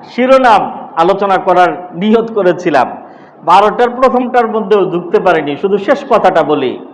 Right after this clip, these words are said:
নামাজের একটা উদ্দেশ্য হচ্ছে এই পাঁচ ওয়াক্ত নামাজের মাধ্যমে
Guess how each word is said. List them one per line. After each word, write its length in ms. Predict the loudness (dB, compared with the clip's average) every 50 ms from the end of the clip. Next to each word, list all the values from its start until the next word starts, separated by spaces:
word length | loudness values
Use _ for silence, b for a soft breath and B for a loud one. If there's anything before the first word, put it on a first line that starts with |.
| -20 -20 -20 -20 b b b b b b b -4
নামাজের 640 | -2 0 2 2 2 2 4 4 2 2 2 0 -6 -10 -16 -14 -8 -4
একটা 520 | -2 -2 -2 -2 0 4 4 4 4 2 2
উদ্দেশ্য 500 | -2 -4 -4 -4 -4 -6 -4 -2 0 2
হচ্ছে 680 | 2 2 2 -2 -2 -2 0 2 2 2 0 -2 -6 -10 -14 -18 -20 -20 B B B B B B
এই 100 | -2 -2
পাঁচ 540 | -2 -2 0 2 4 4 2 2 0 0 0
ওয়াক্ত 340 | 2 2 0 0 0 2 2
নামাজের 580 | 4 4 2 2 4 2 2 2 0 -2 0
মাধ্যমে 800 | 2 2 0 0 0 2 2 4 4 6 4 4 4 2 0 -4